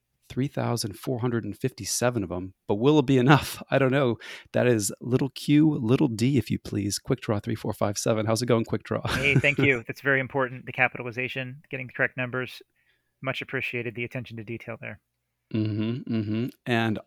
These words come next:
Speaker 1: on your floxed count, perhaps you could, uh, t-, tell us who we have in the lab this evening.
Speaker 2: Yeah, so we have special guest tonight,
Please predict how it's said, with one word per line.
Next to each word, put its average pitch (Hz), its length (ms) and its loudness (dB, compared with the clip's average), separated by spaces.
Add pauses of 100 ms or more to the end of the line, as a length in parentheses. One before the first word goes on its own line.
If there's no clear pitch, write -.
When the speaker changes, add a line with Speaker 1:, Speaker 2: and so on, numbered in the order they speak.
(100)
Speaker 1:
on 135 240 4
your 120 180 6
floxed - 540 -4
count, 117 340 -2
perhaps - 380 -2
you 110 100 -2
could, 107 220 -2
uh, 101 300 0
t-, - 180 -12
tell - 180 -6
us 131 120 -2
who 135 100 2
we 127 80 4
have 123 260 2
in 135 100 2
the 117 60 2
lab 113 380 -2
this 113 180 -6
evening. 127 400 -6 (380)
Speaker 2:
Yeah, 165 260 2
so 156 240 -2
we 143 140 -2
have 160 100 -4
special 156 300 0
guest 151 220 0
tonight, 151 280 0